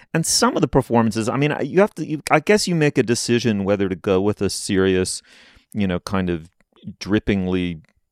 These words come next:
you know, exaggerated, uh, Southern accent when you, um, play, p-,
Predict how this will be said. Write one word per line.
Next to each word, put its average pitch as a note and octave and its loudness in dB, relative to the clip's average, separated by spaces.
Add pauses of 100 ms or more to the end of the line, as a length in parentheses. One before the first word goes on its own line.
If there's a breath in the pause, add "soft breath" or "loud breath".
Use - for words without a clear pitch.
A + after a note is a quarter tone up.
(400)
you F#2 -6
know, E2 -4
exaggerated, F2+ -2
uh, E2+ -6
Southern F#2 -2
accent A2 -6
when A2 -2
you, G#2+ -2 (140)
um, G2 -6
play, G2+ -2
p-, - -20